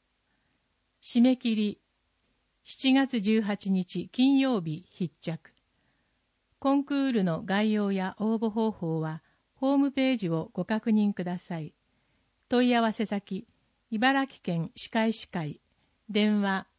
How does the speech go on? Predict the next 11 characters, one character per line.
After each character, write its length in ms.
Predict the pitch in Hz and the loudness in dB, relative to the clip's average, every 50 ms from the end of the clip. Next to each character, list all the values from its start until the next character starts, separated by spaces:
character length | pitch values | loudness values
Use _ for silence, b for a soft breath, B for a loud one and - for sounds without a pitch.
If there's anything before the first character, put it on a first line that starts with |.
| _ _ | _ _
零 360 | - 220 214 240 262 269 277 277 | -6 -2 0 2 4 4 4 4
二 280 | 269 254 233 208 175 | 6 4 4 4 2
九 460 | - - - - 196 180 165 156 - - _ _ _ _ _ _ - | -2 -6 -4 -2 -2 0 -2 -2 -6 -10 _ _ _ _ _ _ 0
二 320 | 233 240 262 262 262 269 | 4 4 6 6 6 4
五 320 | 240 254 247 220 196 180 175 | 2 2 2 2 2 2 2
二 180 | 185 190 190 | 0 0 0
の 240 | 180 165 165 - - _ _ _ _ - | 0 -2 -4 -6 -10 _ _ _ _ 0
二 300 | 226 226 247 262 262 247 | 2 4 4 4 4 2
五 320 | 226 254 233 214 180 160 | 2 2 2 2 0 0
六 280 | 156 160 151 - - 175 | -2 -4 -6 -6 -6 -6
一。 420 | 170 160 - _ - - 151 - | -6 -6 -8 _ -12 -12 -12 -14